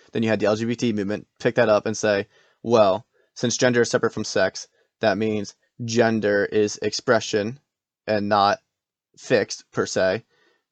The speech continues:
Therefore, it's not really objective, or at the very least, it has to be discovered by the individual," which then led to some form of gender performativity, where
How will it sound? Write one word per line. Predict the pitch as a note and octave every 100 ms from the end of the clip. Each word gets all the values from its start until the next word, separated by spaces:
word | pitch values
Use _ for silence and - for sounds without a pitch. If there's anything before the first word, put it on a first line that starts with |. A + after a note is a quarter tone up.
| -
Therefore, | B2+ A#2+ - A#2+ A2+
it's | F2+ -
not | A2+ G#2
really | A2+ A2 G#2+
objective, | F#2+ G2+ E3+ D#3+ - C#3 C3 -
or | A2+ A2
at | G#2
the | G#2+
very | G#2+ G#2
least, | G2+ G2+
it | -
has | G#2+
to | -
be | F#2
discovered | F#2 - A2 G2+ F#2+ -
by | G2+ F#2
the | F2+
individual," | F#2 B2 F3 D3 B2 B2+ _ _ _
which | - A2
then | A#2+ A2
led | A2 G#2+ G2+ G2 -
to | - G2 F#2 F#2 _ -
some | A#2+ A2
form | A#2+ G#2
of | G2+
gender | G#2 G2
performativity, | G2+ A2+ G#2 - C#3 B2+ B2 A2+ - _
where | - G2+ F#2